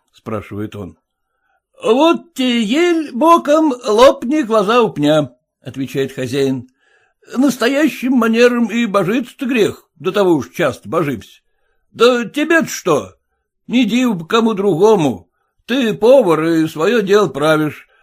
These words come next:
а барин заплатит. Ведь не тебе платить-то ему. На французинок он, небось, тысячев не жалеет, так неужто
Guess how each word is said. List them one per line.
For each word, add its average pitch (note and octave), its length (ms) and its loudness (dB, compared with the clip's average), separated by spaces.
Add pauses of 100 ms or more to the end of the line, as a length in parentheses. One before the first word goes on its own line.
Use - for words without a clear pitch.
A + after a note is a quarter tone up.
а D#3 300 2
барин F3 360 4
заплатит. C#3 800 0 (640)
Ведь F#3 340 -6
не A#3 160 0
тебе C4 300 2
платить-то G3+ 640 0
ему. F3+ 580 2 (460)
На A3 180 -2
французинок A#3 760 0
он, A3 240 2
небось, A3 380 0
тысячев - 640 -6
не G#3 120 -6
жалеет, G#3+ 560 -2
так - 240 -6
неужто G#3+ 400 -2